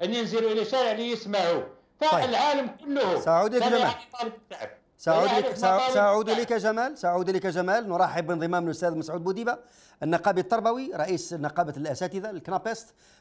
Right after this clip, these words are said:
Speaker 2: معنا من الجزائر. أستاذ مسعود، السؤال، آه، الذي يتبادر للأذهان، كيف يمكن تقييم هذه الخطوات من أجل الحوار؟ الحوار لم يبدأ بعد، هو مجرد مشروع، لكن كثرت الاختلافات والأفكار حوله،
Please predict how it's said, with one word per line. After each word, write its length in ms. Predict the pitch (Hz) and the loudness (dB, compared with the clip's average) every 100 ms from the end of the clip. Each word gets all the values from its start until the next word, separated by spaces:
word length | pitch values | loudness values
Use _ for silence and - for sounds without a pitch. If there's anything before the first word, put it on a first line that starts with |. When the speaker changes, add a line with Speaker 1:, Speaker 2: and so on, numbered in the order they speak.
| 170 | -2
Speaker 2:
معنا 220 | 220 269 | 0 0
من 120 | 220 | 0
الجزائر. 420 | 175 180 196 262 | 0 0 0 0
أستاذ 200 | 208 254 | -2 -4
مسعود، 460 | 240 226 285 247 196 _ _ _ - | -4 -4 -4 -6 -12 _ _ _ -6
السؤال، 520 | - 226 294 262 220 - | -2 0 0 0 -4 -4
آه، 380 | 202 196 190 | 0 2 2
الذي 480 | 180 180 180 233 165 | 2 2 0 -2 -2
يتبادر 440 | 156 160 220 254 202 | -2 0 0 0 -2
للأذهان، 560 | 175 151 202 277 233 - _ _ | -4 -2 0 0 -6 -12 _ _
كيف 260 | - 285 190 | -2 -2 0
يمكن 440 | 208 226 262 233 | -2 -2 -6 -6
تقييم 360 | 196 - 277 262 | -6 -6 -6 -4
هذه 140 | 269 | -4
الخطوات 460 | 262 254 262 269 - - _ _ | -4 -6 -2 -4 -4 -16 _ _
من 140 | 170 196 | -6 0
أجل 220 | 226 202 | 0 0
الحوار؟ 320 | 156 196 165 - _ _ - | 2 2 2 -4 _ _ -8
الحوار 360 | 156 214 247 | 0 2 4
لم 100 | 254 | 2
يبدأ 220 | 277 226 208 | 0 2 2
بعد، 240 | 160 117 | 2 0
هو 120 | 190 | -4
مجرد 340 | 214 185 247 190 | -2 -2 -2 -4
مشروع، 440 | 208 240 233 - - _ - | -4 -2 -2 -4 -14 _ -2
لكن 340 | 240 262 277 | 0 0 -4
كثرت 400 | - 277 254 254 | -2 0 0 -2
الاختلافات 680 | 247 - 269 254 240 240 233 - _ _ | -6 -8 0 0 0 -6 -8 -16 _ _
والأفكار 420 | 214 247 185 262 262 | 0 0 0 0 0
حوله، 500 | 262 254 208 214 | 2 2 2 0